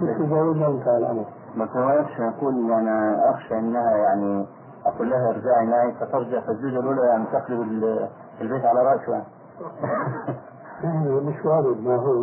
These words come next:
Speaker 1: كل واحدة يتمتع بها ما شاء.
Speaker 2: نعم.
Speaker 1: فإن بدا له أن يعيدها إلى البلاد الإسلامي
Speaker 2: يريد أن يحدد فترة في
Speaker 1: ها؟
Speaker 2: ذهنه.
Speaker 1: لأن الصورة العمودية أنت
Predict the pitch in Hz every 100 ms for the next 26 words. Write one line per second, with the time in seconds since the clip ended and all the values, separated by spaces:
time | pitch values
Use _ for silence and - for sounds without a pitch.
0 | - 180 151 131 160 135 104 - - -
1 | - - - 127 127 151 160 - 139 131
2 | 127 151 151 143 147 135 - 107 104 -
3 | - - - 110 107 - - 180 147 170
4 | 160 151 147 139 135 143 135 135 151 160
5 | 131 120 117 135 151 135 120 120 120 135
6 | 156 156 180 - 147 135 127 120 117 156
7 | 143 117 - 127 113 104 101 127 - 113
8 | 110 107 110 104 98 101 101 165 117 117
9 | 127 - - - - 120 107 95 123 120
10 | 117 - 165 160 147 139 135 147 165 160
11 | 156 156